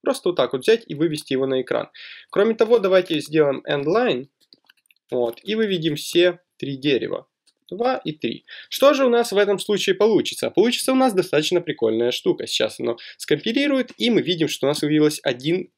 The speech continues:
э, ноль, один, два. Как же так случилось? Дело в том, что enum, э, это, опять повторюсь, это перечисление. И в этом ихняя вся суть. Оно считает, так сказать. То есть, если мы не указали, если мы их здесь не инициализировали,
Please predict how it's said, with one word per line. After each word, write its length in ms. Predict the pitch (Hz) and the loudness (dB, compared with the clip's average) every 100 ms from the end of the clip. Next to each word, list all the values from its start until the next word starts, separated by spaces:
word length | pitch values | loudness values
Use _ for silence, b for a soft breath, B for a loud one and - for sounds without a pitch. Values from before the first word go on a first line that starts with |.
| - | 0
э, 200 | 131 123 | 2 4
ноль, 260 | 135 185 | 4 6
один, 280 | 160 127 165 | 4 0 -4
два. 300 | 156 208 - B B - | 0 0 0 B B -2
Как 200 | 214 233 | 2 2
же 80 | 233 | 2
так 180 | 233 226 | 0 0
случилось? 500 | 226 190 156 113 107 | -2 0 2 2 2
Дело 240 | 190 254 | 4 4
в 80 | 254 | 4
том, 200 | 180 170 | 0 0
что 340 | - - 165 | -2 2 4
enum, 460 | 113 135 147 240 277 B B - | 4 0 2 2 2 B B -8
э, 300 | - 123 127 - | 0 2 0 -2
это, 300 | - 190 - _ _ _ _ _ | -2 -2 -4 _ _ _ _ _
опять 380 | - 110 113 101 | -6 0 -2 -2
повторюсь, 420 | 101 - 170 220 | -8 -4 -2 0
это 140 | 160 156 | 0 2
перечисление. 800 | 175 180 165 165 220 202 113 113 | 2 0 0 -2 2 2 2 -4
И 120 | 131 | 0
в 60 | |
этом 220 | 214 254 240 | 2 2 0
ихняя 320 | 226 233 208 | 0 0 2
вся 180 | - 196 | 2 0
суть. 360 | - 196 - - | 0 -2 -2 -2
Оно 320 | 151 214 185 B B | 2 2 2 B B
считает, 760 | - - 220 202 240 185 113 - | -4 -2 -2 2 4 4 2 -2
так 160 | 110 | -10
сказать. 440 | - - 113 110 - | -6 -4 -2 -2 0
То 80 | |
есть, 160 | 165 160 | -2 0
если 240 | 254 233 | -2 0
мы 160 | 226 233 | 0 2
не 100 | 208 | 2
указали, 460 | 185 180 175 190 143 | 2 2 2 2 2
если 220 | 190 202 | -2 -2
мы 120 | 202 | -2
их 80 | 156 | -2
здесь 240 | 180 185 | -4 -2
не 260 | 165 185 156 | 0 0 0
инициализировали, 1000 | 156 151 - 127 120 110 247 254 117 - | -4 -2 0 0 -2 -4 0 0 0 -4